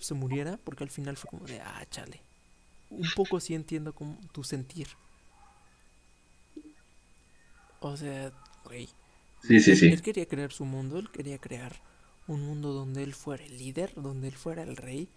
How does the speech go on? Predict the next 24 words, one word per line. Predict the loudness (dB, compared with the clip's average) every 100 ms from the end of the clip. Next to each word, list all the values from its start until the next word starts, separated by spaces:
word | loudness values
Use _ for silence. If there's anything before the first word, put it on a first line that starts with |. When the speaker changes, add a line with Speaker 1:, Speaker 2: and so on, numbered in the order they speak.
| -20 -20 -20 -20 -20 -20 -10
Speaker 1:
donde | -8 -6 -8
gente | -8 -6 -6 -6 -10 -12 -12 -12
se | -10 -8
uniera | -6 -6 -4
a | -6
su | -8
mundo. | -10 -8 -10 -12 -18 -20 -20 -20 -20 -20 -20 -20 -20 -20 -20 -20 -6
Que | -2
ya | 0 -2
después | -6 -10 -8
se, | -8 -8
se | -6
le | -4
haya | -4 -4 -8
botado | -10 -8 -8
un | -8
pinche | -8 -10 -10 -10 -12 -12 -12
tornillito, | -12 -10 -10 -6 -8 -6 -10 -12 -18
ahí | -14 -10
sí | -12 -12
ya. | -16 -16 -16 -20 -20 -20 -20 -20 -20 -20 -20 -20 -20 -20 -20 -20 -20 -20 -12
Speaker 2:
Sí, | 12 12
o |
sea, | 12 12 12